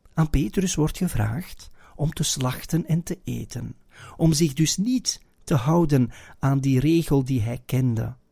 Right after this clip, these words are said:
vanuit de pedagogie in het volk van Israël, maar om zich nu te richten op hetgeen dat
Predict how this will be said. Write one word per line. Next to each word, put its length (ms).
vanuit 460
de 140
pedagogie 1000
in 400
het 180
volk 340
van 200
Israël, 760
maar 180
om 140
zich 220
nu 200
te 140
richten 500
op 160
hetgeen 520
dat 280